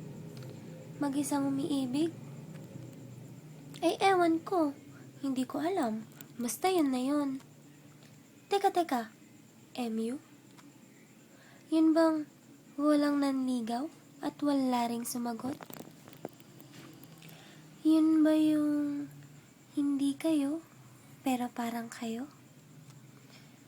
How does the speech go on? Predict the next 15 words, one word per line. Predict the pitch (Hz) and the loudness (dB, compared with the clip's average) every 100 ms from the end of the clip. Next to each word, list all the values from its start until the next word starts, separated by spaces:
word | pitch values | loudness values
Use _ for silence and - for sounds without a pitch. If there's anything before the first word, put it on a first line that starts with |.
| - - - - | -20 -20 -10 0
Yun | 311 311 302 | 2 4 4
bang | 285 285 285 285 285 - - - - - | 2 0 -2 -4 -6 -10 -20 -20 -20 -20
single | - - 262 247 233 233 | -10 -4 0 0 0 -2
ka | 226 370 | -2 -2
nga, | 269 - - - - - - - - - - 285 | -4 -6 -16 -20 -20 -20 -20 -20 -20 -20 -6 -2
pero | 247 233 | -2 -2
parang | 226 226 220 233 | -4 -4 -6 -4
taken | 233 220 226 220 | -4 -4 -6 -6
ka? | 233 247 - - - - - - - - - - - - | -8 -12 -14 -20 -20 -20 -20 -20 -20 -20 -20 -20 -14 -2
Yun | 311 302 302 277 | 2 4 4 4
bang | 285 285 285 285 277 - - - - - - - - - - - | 2 2 -2 -4 -8 -12 -20 -20 -20 -20 -20 -20 -20 -20 -20 -4
ang | 277 254 247 | -2 -2 -4
ma-in | - 240 233 | -4 -4 -2
love, | 226 240 254 - - - - - - 262 | -2 -4 -6 -12 -20 -20 -20 -20 -6 -2
talo? | 233 208 214 262 | 0 -2 -2 -6